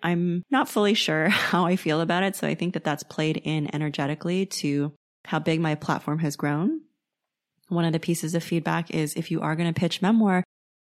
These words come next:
you have to have a pretty big platform. You have to be, you know, a,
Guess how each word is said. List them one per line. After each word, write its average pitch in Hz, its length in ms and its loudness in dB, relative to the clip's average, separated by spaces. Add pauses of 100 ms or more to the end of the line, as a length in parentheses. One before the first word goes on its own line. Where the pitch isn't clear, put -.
you 180 240 2
have 170 260 -2
to 170 80 -4
have 160 100 0
a 151 60 0
pretty 147 260 -2
big 147 220 -4
platform. - 560 -6
You 160 100 -2
have 147 120 -4
to 160 80 -8
be, 143 300 0
you 202 80 0
know, 151 180 2
a, 139 80 -2